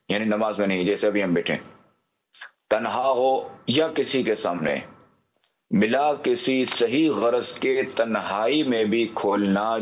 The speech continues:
جائز نہیں، اور لوگوں کے سامنے یا نماز میں تو ستر بالاجماع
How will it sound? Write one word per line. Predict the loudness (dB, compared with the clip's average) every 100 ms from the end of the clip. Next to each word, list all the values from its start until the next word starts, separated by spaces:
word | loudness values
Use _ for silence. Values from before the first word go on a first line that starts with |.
| -2
جائز | 0 2 2 2 0 -2
نہیں، | 0 0 0 0 0 -2 -4 -8 -20 _ _ _ _ _ _ _ _
اور | -2 0
لوگوں | 2 2 2 2 2
کے | 0
سامنے | 0 -2 0 0
یا | 2 0
نماز | 0 0 0 -2 -2
میں | -2
تو | 0 -2
ستر | -2 -6 -4 -4 -4 -8 -20 _ _
بالاجماع | 0 0 -2 -4 -2 -2 -2 0